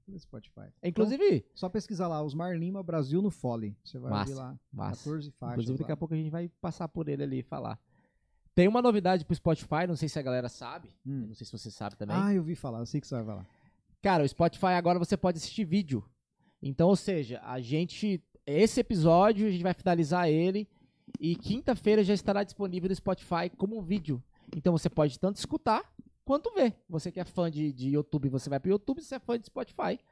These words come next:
Speaker 2: vai pro Spotify. Nossos outros episódios, os, todos os cento e poucos episódios,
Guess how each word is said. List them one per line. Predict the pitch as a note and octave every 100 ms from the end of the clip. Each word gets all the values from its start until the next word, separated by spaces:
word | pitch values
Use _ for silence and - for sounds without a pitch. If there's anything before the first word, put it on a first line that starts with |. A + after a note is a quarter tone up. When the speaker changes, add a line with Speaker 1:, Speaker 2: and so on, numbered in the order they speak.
| _ -
Speaker 2:
vai | G3
pro | G3
Spotify. | - B3 - F3+ D3 _ _ _
Nossos | E3 F#3 G3+ F3+ E3
outros | B3 D#4+ A#3+
episódios, | A#3+ F#3 E3+ G#3+ D#3
os, | D#3 -
todos | - A3 G#3+
os | F#3
cento | - F#3 A3 G#3+
e |
poucos | D#3 F#3+ E3 D3+
episódios, | E3 C3 D#3 E3